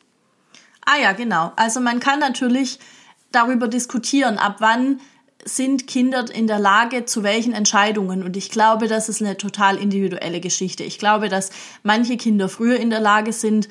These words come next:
Dinge zu entscheiden oder auch größere Dinge zu entscheiden und manche Kinder sind es später. Man kann vielleicht jetzt ein Kleinkind oder ein, ein drei-, vierjähriges Kind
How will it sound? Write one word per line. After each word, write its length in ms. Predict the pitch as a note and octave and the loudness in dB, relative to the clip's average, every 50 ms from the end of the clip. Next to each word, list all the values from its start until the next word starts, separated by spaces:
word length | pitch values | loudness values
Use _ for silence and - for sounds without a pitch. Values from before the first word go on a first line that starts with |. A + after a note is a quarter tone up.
| - - - - _ _ _ - - - _ - | -10 -20 -20 -20 _ _ _ -20 -20 -10 _ 2
Dinge 260 | B3 A3+ A3+ A#3 A3 | 2 4 4 2 0
zu 160 | A3 - A3+ | -2 -4 -4
entscheiden 640 | - F#3 G3 F#3+ F#3+ G#3 G3 G#3 G#3+ A#3 A3+ A#3 F#3+ | -2 -2 -2 0 2 4 4 4 4 2 0 -2 -2
oder 200 | E3+ F#3 - - | -2 -2 -2 -2
auch 140 | F3+ - | -2 -2
größere 460 | - G#3+ A3 B3 B3 B3 C4 A#3+ A3+ G#3+ | 0 0 2 2 2 2 0 -2 -2 0
Dinge 260 | A3+ A3+ A3 A3 G#3 | 0 2 2 2 0
zu 140 | - - G3 | -2 -4 -4
entscheiden 440 | F#3+ G#3 G3+ G#3 G3 G3+ G3+ G3+ | -2 -2 0 2 2 0 0 -2
und 100 | G3+ G3 | -2 -2
manche 280 | F#3+ E3+ F3 F#3 F3+ F#3 | -2 -2 -2 -2 -4 -6
Kinder 300 | F3+ - G3+ F#3+ F#3+ F3+ | -6 -4 -2 -2 -2 -2
sind 240 | F3+ - F3+ F3+ - | -4 -4 -4 -6 -4
es 120 | F3+ - | -4 -6
später. 440 | - - F3 E3+ D#3+ - C#3+ D#3 E3 - - - - - - - - | -6 -4 -6 -6 -4 -6 -6 -8 -8 -12 -16 -20 -20 -20 -20 -8 -4
Man 180 | F#3+ F#3+ G3 F#3+ | -2 -2 -2 0
kann 280 | - G#3+ A3 A#3 A#3+ | 2 2 2 2 2
vielleicht 420 | A#3+ B3+ A3 G3+ G3 G#3+ A3 A3 A#3 | 0 0 0 0 0 0 0 -2 -4
jetzt 240 | G#3 G#3 - - | -4 -4 -6 -6
ein 100 | - G3 | -6 -6
Kleinkind 800 | - - G3 F#3+ G3+ G#3 A3+ A#3+ A3+ - B3 A3+ A3+ A3+ A3 - | -2 2 2 4 4 4 2 0 2 2 2 2 4 2 2 0
oder 380 | - G3 F#3 F#3+ F#3 F3+ - - | -2 -4 -2 -2 -2 -2 -4 -4
ein, 140 | F#3 F#3+ - | -6 -6 -4
ein 180 | - F#3+ F#3+ | -4 -6 -6
drei-, 300 | - - E3+ F#3 F#3 F#3 | -4 -2 -2 0 0 -2
vierjähriges 760 | F#3 - - A#3 A#3+ B3 A#3+ A3+ A3+ A3+ A3 A3 A3 G#3+ - | -2 0 2 2 4 4 4 2 2 0 0 -2 -4 -6 -6
Kind 280 | - - A3 A3 A3 | -2 0 2 2 0